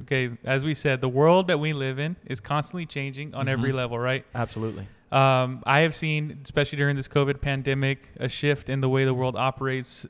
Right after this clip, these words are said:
Speaker 1: Um, you know, people have had to become flexible. There's been a change in the way that businesses function and operate. We see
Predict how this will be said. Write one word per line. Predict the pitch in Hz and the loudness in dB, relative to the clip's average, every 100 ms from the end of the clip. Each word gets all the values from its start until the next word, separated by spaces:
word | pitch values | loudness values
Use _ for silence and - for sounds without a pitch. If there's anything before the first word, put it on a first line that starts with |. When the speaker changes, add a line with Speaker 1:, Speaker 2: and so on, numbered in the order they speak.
| - | -2
Speaker 1:
Um, | 127 123 120 123 - - - _ _ _ | 0 0 -4 -6 -14 -20 -20 _ _ _
you | 135 135 | -2 0
know, | 127 120 120 - _ | 2 0 -4 -10 _
people | - 151 151 | -2 2 2
have | 135 | 4
had | 143 135 | 2 2
to | |
become | 135 - 135 | -4 -4 -6
flexible. | 123 151 139 151 131 135 127 123 - | 0 0 2 -2 -2 -2 -2 -6 -8
There's | 139 131 123 | -4 -2 -2
been | - 131 | -4 -2
a | 127 | -2
change | - 143 139 | -2 -2 -2
in | 135 | -4
the | 131 | -2
way | 131 131 | 0 -2
that | 123 | 0
businesses | 143 135 135 - 131 | 0 0 -2 -4 -8
function | - 147 143 - 139 135 135 - - _ _ | 0 0 0 -4 -6 -6 -8 -12 -20 _ _
and | - - | -6 0
operate. | 135 135 139 135 139 | 2 4 4 4 2
We | 135 | -2
see | 127 - 139 131 131 | -4 -4 -2 -2 -4